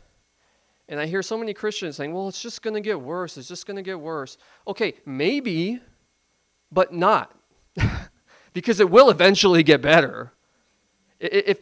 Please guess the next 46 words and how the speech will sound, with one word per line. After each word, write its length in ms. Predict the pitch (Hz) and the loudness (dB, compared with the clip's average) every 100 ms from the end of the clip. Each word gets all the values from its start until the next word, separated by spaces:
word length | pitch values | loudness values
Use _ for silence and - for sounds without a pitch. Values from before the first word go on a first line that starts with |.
| _ | _
if 120 | 202 - | -6 -2
all 220 | 185 269 | 2 4
you 140 | 262 240 | 2 -2
think 240 | 220 214 | -2 -2
is 120 | 165 | -4
it's 120 | 143 | -8
gonna 160 | - 180 | -6 -4
get 160 | 160 143 | -2 -2
worse, 220 | 165 151 | -2 -6
it's 100 | 131 | -10
gonna 140 | 143 | -8
get 140 | 127 123 | -6 -4
worse, 400 | 208 156 - - _ _ _ - | 0 0 -4 -14 _ _ _ -10
well, 120 | 214 | -8
then 300 | 220 254 226 - | -2 -2 -4 -8
where's 260 | 208 233 | -8 -8
the 100 | 233 | -10
victory? 800 | 185 294 - 381 285 143 113 123 _ _ _ _ _ _ _ _ _ _ _ _ _ | -8 -8 -8 -4 -2 -2 -4 -16 _ _ _ _ _ _ _ _ _ _ _ _ _
Where's 220 | 190 294 392 | -8 -6 -4
the 120 | 381 | -2
victory? 720 | 415 440 403 349 180 117 - _ _ _ _ _ _ _ | 0 0 0 2 2 0 -12 _ _ _ _ _ _ _
Jesus 440 | 196 285 381 269 | -4 -2 -2 -4
could 180 | - 214 | 0 2
have, 180 | 180 170 - | 2 -4 0
you 60 | 190 | 4
know, 100 | 160 | 4
standing 420 | - 180 208 196 | 4 2 2 0
before 300 | 160 - 139 | -2 -4 -4
Pilate, 400 | 151 185 170 131 | 2 2 2 0
I 60 | |
mean, 260 | 139 135 127 | -4 -8 -12
that's 180 | 151 147 | -14 -14
pretty, 260 | - 127 113 _ _ _ _ _ _ _ | -16 -20 -20 _ _ _ _ _ _ _
that's 140 | 143 151 | -12 -10
a 60 | |
pretty 240 | 123 131 117 | -10 -12 -10
bad 260 | 117 107 | -10 -10
position, 500 | - 113 139 - - | -12 -10 -8 -8 -12
right? 240 | 113 110 127 | -12 -10 -10
I 40 | |
mean, 140 | 131 123 | -10 -14
the 80 | |
king 200 | 120 160 | -12 -10
of 100 | 135 | -10
the 60 | 123 | -10
universe 640 | 127 143 127 117 123 - | -12 -12 -12 -12 -14 -16